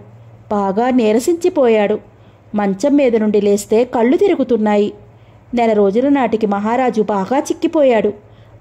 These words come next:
గడువు తీరిపోయింది. మరునాటి సభకు మహారాజు మెల్లగా నడిచి వచ్చి సింహాసనంలో కూర్చున్నాడు.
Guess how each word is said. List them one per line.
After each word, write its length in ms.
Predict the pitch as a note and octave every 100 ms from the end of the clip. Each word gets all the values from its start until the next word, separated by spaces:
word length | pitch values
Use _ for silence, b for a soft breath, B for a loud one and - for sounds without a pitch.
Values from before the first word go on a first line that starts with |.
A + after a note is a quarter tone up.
| -
గడువు 300 | F#3+ A#3 B3
తీరిపోయింది. 840 | A3 G#3 A3 C4+ C#4 A3 G3 G3+ - - b b - -
మరునాటి 460 | D4+ F#4 G#4+ G#4+
సభకు 360 | F4+ C4+ B3 B3
మహారాజు 520 | A3 A3 B3+ D#4 A#3+
మెల్లగా 460 | A3+ G#3+ G#3 G#3 B3+
నడిచి 320 | D4 A#3 A#3
వచ్చి 520 | G#3+ G#3 - A#3+ A#3 A#3 B B -
సింహాసనంలో 800 | A3+ G3 G#3 G#3+ A#3 B3 B3+ F4+
కూర్చున్నాడు. 680 | F4 - C#4 A#3 A#3 G#3+